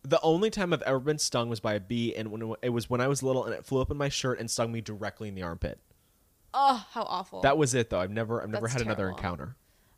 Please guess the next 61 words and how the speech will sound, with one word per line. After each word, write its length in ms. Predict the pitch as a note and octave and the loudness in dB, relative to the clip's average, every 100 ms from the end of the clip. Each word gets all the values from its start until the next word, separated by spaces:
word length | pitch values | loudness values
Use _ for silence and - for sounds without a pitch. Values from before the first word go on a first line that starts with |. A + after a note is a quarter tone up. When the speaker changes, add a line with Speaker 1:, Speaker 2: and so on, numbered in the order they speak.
| _ | _
Speaker 2:
I 120 | G#3+ | -2
have 240 | C#4 E4+ C4+ | 0 -4 -6
been, 180 | C4 C4 | -10 -10
st-, 140 | - _ - | -14 _ -6
I've 140 | A3+ | -6
been 120 | D#4+ | -6
stung, 320 | D#4 C4+ A#3 A3+ | -10 -8 -6 -8
like, 160 | F#3 | -10
seven 340 | - F#3 F#3 - | -10 -12 -12 -16
times. 540 | F#3 - - F3+ - _ _ _ _ _ - | -18 -18 -18 -16 -16 _ _ _ _ _ -4
I 120 | A#3+ | -2
got 140 | B3+ | -2
stung 200 | - C4 | -4 -6
five 220 | B3 G3+ F#3+ | -6 -6 -6
times 220 | G3 F#3 | -10 -12
in 80 | F3+ | -12
one 140 | F3 | -12
sitting, 300 | - - - | -12 -10 -12
and 100 | - | -8
then 60 | E3 | -6
I 20 | |
got 120 | - | -6
Speaker 1:
Oh 80 | C#4 | -4
Speaker 2:
stung 160 | E3 A2 | -4 -2
Speaker 1:
my 120 | G2 | -2
Speaker 2:
twice 240 | F2+ F2+ - | -4 -8 -14
in 60 | |
one 80 | - | -8
Speaker 1:
God, 80 | C#3 | -6
Speaker 2:
sitting. 120 | F#3 | -2
So 60 | G#3 | -2
I've 60 | G#2+ | 2
Speaker 1:
that 100 | A#2+ | 2
Speaker 2:
only 120 | C4 | 2
Speaker 1:
can, 80 | F#4+ | 4
Speaker 2:
been, 60 | C4+ | 4
Speaker 1:
like, 100 | A#3+ | 4
be 80 | C3+ | 2
Speaker 2:
like, 80 | A#2 | 4
Speaker 1:
really 180 | A#2+ A#2+ | 2 2
Speaker 2:
s-, 40 | |
Speaker 1:
dangerous. 600 | G2+ G#2 - C#2+ - - _ | 0 -4 -4 -8 -10 -14 _
Speaker 2:
It 140 | B3 A#3 | -6 -6
can. 360 | A3 A3+ D#3+ - | -4 -4 -4 -4
It 200 | B3 A3 | -6 -6
was 180 | C4+ G3 | -8 -6
not 240 | F#3 - | -8 -8
a 60 | - | -12
fun 220 | F3+ A2+ | -14 -14
time. 180 | - - | -14 -12
It 80 | D3+ | -2
Speaker 1:
Is 100 | D#3 | 2
Speaker 2:
did 40 | D3 | 4
Speaker 1:
that 40 | |
Speaker 2:
not 60 | F#3 | 4
Speaker 1:
what 80 | |
Speaker 2:
feel 80 | A#3+ | 2
Speaker 1:
happened 200 | A3+ C4+ | 0 -2
Speaker 2:
good. 40 | C4+ | -4
Speaker 1:
to 60 | |
you? 160 | C#4 | -6